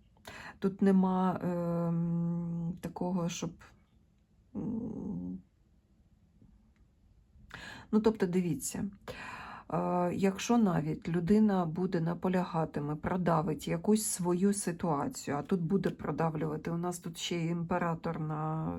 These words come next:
дні колоди лежить, то згадайте потім, як пройде час, про цю карту суд.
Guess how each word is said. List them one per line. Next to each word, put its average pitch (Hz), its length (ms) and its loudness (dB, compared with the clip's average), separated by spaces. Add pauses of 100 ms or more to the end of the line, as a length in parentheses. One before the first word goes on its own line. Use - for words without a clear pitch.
дні 170 320 -2
колоди 170 560 0 (280)
лежить, 160 540 -4 (720)
то 190 360 2
згадайте 208 760 0
потім, 185 640 -2 (640)
як 170 180 -6
пройде 170 440 -2
час, 254 420 -2
про 180 340 -4
цю 214 240 0
карту 180 540 -4
суд. - 580 -2